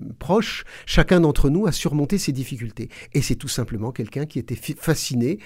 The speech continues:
par la figure de Jean-Sébastien Bach. Et donc, il trouve tout naturellement sa place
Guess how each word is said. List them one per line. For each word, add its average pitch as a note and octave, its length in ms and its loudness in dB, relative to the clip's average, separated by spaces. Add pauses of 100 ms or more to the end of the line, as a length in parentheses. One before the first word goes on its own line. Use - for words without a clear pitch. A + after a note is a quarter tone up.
(160)
par A2+ 120 -6
la A2 80 -4
figure B2+ 320 -6
de C3+ 80 -4
Jean-Sébastien A#2+ 560 -6
Bach. F#3 280 -6 (240)
Et C3+ 120 -2
donc, D3+ 260 2 (300)
il D#3+ 200 0
trouve B2+ 420 -2 (140)
tout G3 140 2
naturellement C3+ 580 2
sa C3+ 200 -4
place F#3+ 480 -2